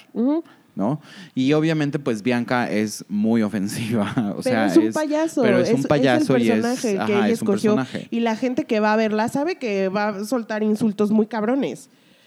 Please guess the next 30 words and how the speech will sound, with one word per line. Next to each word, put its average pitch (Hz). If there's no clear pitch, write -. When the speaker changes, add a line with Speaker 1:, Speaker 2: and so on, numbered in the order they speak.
Speaker 1:
¿no? 190
Y 277
va 214
a 214
soltar 214
cosas 202
muy, 175
muy, 180
muy 185
cabrones. 202
Speaker 2:
Pero 143
también 135
es 131
muy 123
inteligente 113
porque 104
lo 104
dice 113
de 123
una 120
manera 110
en 101
la 95
que 101
no 107
necesariamente, 107
este, 90
es 113
tan 107
ofensivo. 98